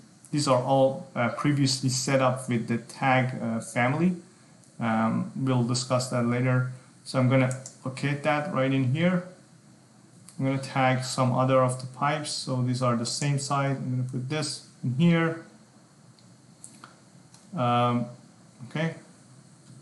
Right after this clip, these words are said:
And I'm going to tag this pipe. This pipe is a fifteen millimeter. I'm gonna tag it like that. And also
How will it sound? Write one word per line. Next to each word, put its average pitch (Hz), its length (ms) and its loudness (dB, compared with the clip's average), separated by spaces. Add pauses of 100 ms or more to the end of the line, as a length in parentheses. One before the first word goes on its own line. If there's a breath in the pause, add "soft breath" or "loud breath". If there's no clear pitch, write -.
(240)
And 127 420 2
I'm 135 140 2
going 143 320 0
to 139 560 0 (1600)
tag 131 280 2
this 175 180 6
pipe. 156 440 2 (480)
This 135 120 -4
pipe 135 340 0
is 123 120 -2
a 120 40 -2
fifteen 165 440 -2
millimeter. 156 600 -2 (400)
I'm 127 220 -6
gonna - 160 -18
tag 131 160 -2
it 135 280 -4 (840)
like 123 260 -4
that. 147 420 -4 (1700)
And 127 480 2
also 127 680 -2